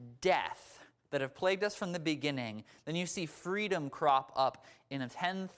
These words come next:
thousand different places. I have a friend who found that Jesus to be his only way out of a heroin addiction. And he prayed, "Lord, take this away from me, or I'm a dead man within a month." And the Lord did.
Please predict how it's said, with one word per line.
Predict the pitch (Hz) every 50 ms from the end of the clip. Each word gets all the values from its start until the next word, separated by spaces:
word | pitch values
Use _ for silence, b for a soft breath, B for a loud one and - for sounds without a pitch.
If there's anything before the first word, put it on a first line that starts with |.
| -
thousand | - 165 156 165 165 160 147 160 147 143
different | 131 135 131 135 113 -
places. | - - 117 95 95 - - - - - - - - - _ _ _ _ _ B B B B B B B
I | 160
have | 165
a | 180
friend | 170 - 190 185 185 170
who | 160 170
found | 151 - 165 156 156 156 156 147 139 131 - - -
that | 139 139 - - - 127
Jesus | - 151 160 151 151 147 147
to | - 151 123
be | 139 135
his | 131 143 139 123 - -
only | 135 147 165 175 180 185 180 175 156
way | 139 135 127 127 123 - -
out | 117 117 110 104 - - - B B B B B
of | - 123
a | 131
heroin | - - - 139 135 131 127 120 117 110 101 -
addiction. | - 101 - 90 - - - - 78 - - 110 _ _ B B B B B B B
And | 127 127 135
he | 143 143 151
prayed, | 147 - 170 156 151 143 139 120
"Lord, | 123 123 123 139 151 151 147 151 147 143
take | - - 156 147 - -
this | 165 165 -
away | 165 131 117 113 113 117
from | - - 113 110 110 107
me, | 107 107 101 101 104 b b b b b -
or | 123 127 - -
I'm | 117 127 147 156 165
a | 156
dead | 127 - 131 120 113 110 110
man | 113 110 107 104 104 101 98 101
within | 104 107 - 107 101
a | 98 95
month." | 76 64 58 - - - - - - _ _ _ _ _ _ _ _ _ _ _ _ _ _ _ _ _ _ _ _ _ _ _ _ _ _ _ _ _ _ _ _ _ _ _ - -
And | 120 117
the | 113
Lord | 113 123 131 139 131 127
did. | 151 156 - -